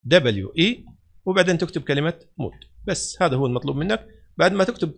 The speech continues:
آه، دبليو إي، آه، مود، راح يفتح معك هذا الموقع وي مود دوت كوم.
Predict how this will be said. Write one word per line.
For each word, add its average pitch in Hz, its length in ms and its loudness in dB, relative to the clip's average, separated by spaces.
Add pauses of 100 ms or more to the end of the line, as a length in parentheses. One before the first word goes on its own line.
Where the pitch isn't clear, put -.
(120)
آه، 135 160 6
دبليو 151 440 0
إي، 196 460 -4
آه، 120 300 2
مود، 202 360 0 (160)
راح 127 100 0
يفتح 147 220 -4
معك 147 260 -2
هذا 135 160 0
الموقع 165 400 -2 (380)
وي 143 140 0
مود 151 260 -2
دوت 123 160 -4
كوم. 240 300 0